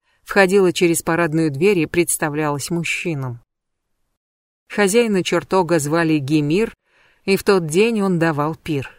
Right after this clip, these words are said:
Энгербода слышала хриплый смех, доносившийся через стены. Жена Гемира, Хрот, командовала слугами, которые входили и выходили из пиршественной залы, чтобы наполнить тарелки гостей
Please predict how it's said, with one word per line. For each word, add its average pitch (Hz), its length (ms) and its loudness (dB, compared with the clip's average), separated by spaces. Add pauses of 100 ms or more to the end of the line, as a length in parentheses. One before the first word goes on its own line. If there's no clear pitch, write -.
(580)
Энгербода 190 680 2
слышала 175 500 0
хриплый 165 480 0
смех, 185 420 -2
доносившийся 160 840 -2
через 170 300 -2
стены. 131 580 -6 (540)
Жена 175 440 2
Гемира, 156 640 0
Хрот, 170 600 -2 (380)
командовала 196 640 2
слугами, 190 600 0
которые 185 440 2
входили 180 640 0
и 165 80 4
выходили 175 560 0
из 160 120 0
пиршественной 160 800 -2
залы, 196 480 0 (380)
чтобы 185 320 0
наполнить 185 540 2
тарелки 180 500 0
гостей 170 540 0